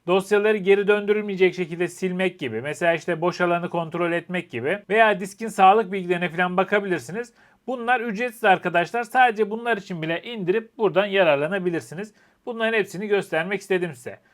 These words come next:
Ben de şöyle söyleyeyim size, zaten bunun yedeği olduğu için sıkıntı olmayacaktır. Böyle seçtim.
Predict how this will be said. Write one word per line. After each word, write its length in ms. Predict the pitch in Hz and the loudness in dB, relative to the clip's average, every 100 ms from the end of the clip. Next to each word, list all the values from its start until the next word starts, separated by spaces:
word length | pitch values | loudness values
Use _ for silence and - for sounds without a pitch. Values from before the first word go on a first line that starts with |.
| _ _ | _ _
Ben 240 | 247 247 220 | 2 2 0
de 100 | 208 | -2
şöyle 320 | 208 220 208 | 2 2 2
söyleyeyim 360 | 196 160 147 139 | 0 -2 -2 -4
size, 140 | 190 | 0
zaten 320 | 190 185 185 | 0 2 -2
bunun 100 | 185 | -2
yedeği 320 | 180 180 185 | -2 2 4
olduğu 220 | 185 190 170 | 4 2 -2
için 180 | 123 | -6
sıkıntı 360 | 143 - 165 165 | -16 -10 -8 -2
olmayacaktır. 600 | 180 143 120 117 202 190 | -2 -2 -4 -4 -6 -2
Böyle 240 | 208 196 | 0 0
seçtim. 560 | 190 202 196 - 135 | 0 0 0 0 -12